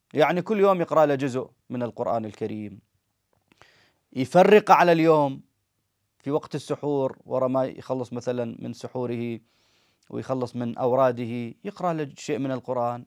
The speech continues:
أو ورا صلاة الصبح، صلاة الفجر، بعد صلاة الظهر،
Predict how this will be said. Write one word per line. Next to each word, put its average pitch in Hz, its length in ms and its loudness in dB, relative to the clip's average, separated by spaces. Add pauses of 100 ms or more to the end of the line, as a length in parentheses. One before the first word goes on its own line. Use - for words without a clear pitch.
أو 123 80 -10
ورا 123 200 -4
صلاة 120 320 -8
الصبح، 113 420 -12 (640)
صلاة 113 340 -4
الفجر، 117 520 -6 (500)
بعد 151 280 -4
صلاة 139 380 0
الظهر، 123 640 -8